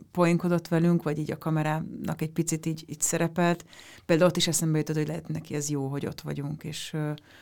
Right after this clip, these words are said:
és nem egyedül van ebben a kiszolgáltatott helyzetben. Volt, hogy én kapcsoltam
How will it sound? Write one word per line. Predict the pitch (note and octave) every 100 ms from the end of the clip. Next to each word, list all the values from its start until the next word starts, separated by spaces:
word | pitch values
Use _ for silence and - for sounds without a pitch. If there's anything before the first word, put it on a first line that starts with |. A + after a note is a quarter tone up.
| - - - -
és | E3+
nem | E3 C#3+
egyedül | C#3 D3 D3 D3+
van | D3+ D3+
ebben | D3+ D#3
a | D#3 D3+ D#3 D3+ - -
kiszolgáltatott | - - D#3+ C#3+ C#3+ C#3 - D#3+
helyzetben. | D#3+ D3+ - D#3+ E3 D#3+ D#3+
Volt, | - E3+ F3 F#3+
hogy | F#3
én | F#3+
kapcsoltam | F3+ D#3+ - D3 C#3 D3+ D3+ -